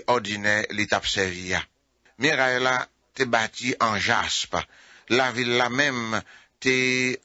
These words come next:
an bon lò, li te klere kou kristal. Gwo wòch fondasyon miray lavil la te byen òne ak tout kalite pyè bijou gwo pri. Premye wòch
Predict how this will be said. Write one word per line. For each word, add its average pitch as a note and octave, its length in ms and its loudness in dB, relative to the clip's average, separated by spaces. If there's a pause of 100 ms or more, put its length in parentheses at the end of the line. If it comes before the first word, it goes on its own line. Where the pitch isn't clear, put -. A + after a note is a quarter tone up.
(100)
an G#2 300 2
bon A#2+ 420 0
lò, C3+ 180 2 (420)
li C3+ 140 0
te B2+ 160 -2
klere B2 560 0
kou A#2+ 180 -8
kristal. G2 600 0 (580)
Gwo A2+ 300 0
wòch A#2 300 2
fondasyon A#2 720 0
miray A2+ 400 2
lavil A2+ 420 0
la B2 200 2 (340)
te B2+ 180 0
byen B2 640 0 (220)
òne A#2+ 400 2 (580)
ak G#2 760 0
tout - 340 -4
kalite C3 500 0
pyè B2+ 300 0
bijou G#2+ 800 -2
gwo G#2+ 340 0
pri. F#2 320 -10 (400)
Premye A2+ 360 0
wòch A2+ 360 2